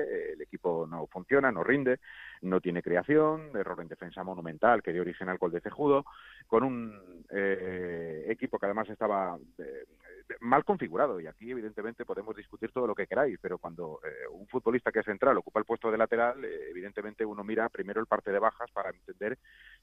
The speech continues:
si es que no hay laterales que puedan ocupar ese puesto, pero sí había uno, y además que lo hizo fenomenalmente, ya no solo en el partido ante el, el Numancia la semana anterior, sino en la temporada pasada, y siempre que ha jugado, hablamos de Romera.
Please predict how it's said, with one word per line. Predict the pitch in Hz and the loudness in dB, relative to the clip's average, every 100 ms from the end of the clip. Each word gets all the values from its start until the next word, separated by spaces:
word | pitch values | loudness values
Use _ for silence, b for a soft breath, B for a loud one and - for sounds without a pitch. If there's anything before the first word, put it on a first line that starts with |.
| - | -10
si | 101 | -2
es | 107 - | -2 -2
que | 110 104 | -2 0
no | 104 | 0
hay | 98 | 0
laterales | 95 92 92 90 | -2 -2 -4 -4
que | 92 | -6
puedan | 90 85 | -8 -8
ocupar | 87 - 85 | -8 -6 -6
ese | 90 | -2
puesto, | 156 - - | -2 0 -6
pero | - | -6
sí | 82 87 | -6 -4
había | 82 80 | -2 2
uno, | 170 92 | 2 2
y | 78 | -4
además | 87 98 | -4 -4
que | 120 | -2
lo | 113 | -4
hizo | 104 | -4
fenomenalmente, | 98 87 85 90 95 98 110 - B B | -4 -4 0 0 0 2 2 2 B B
ya | - 113 | 4 6
no | 147 | 6
solo | 113 92 | 2 0
en | 92 | 0
el | 90 82 80 | -2 -6 -8
partido | - 90 101 95 | -4 -4 -2 -2
ante | 87 95 | 0 -2
el, | 90 87 | -4 -4
el | 73 76 | -6 -8
Numancia | 95 98 104 101 | -4 2 2 2
la | 90 | -2
semana | 98 90 92 | -2 -4 0
anterior, | 107 131 165 | 2 2 0
sino | 160 110 90 82 | -2 -6 -4 -6
en | 82 | -2
la | 85 | 0
temporada | 90 85 95 90 | 0 2 2 4
pasada, | 113 147 143 170 | 4 4 4 2
y | 131 92 | 0 -8
siempre | - 107 147 | -10 -4 -2
que | 101 | -2
ha | |
jugado, | - 92 151 117 | -6 -2 0 0
hablamos | 87 123 120 | -6 -8 -8
de | |
Romera. | 95 87 135 | -8 -6 -4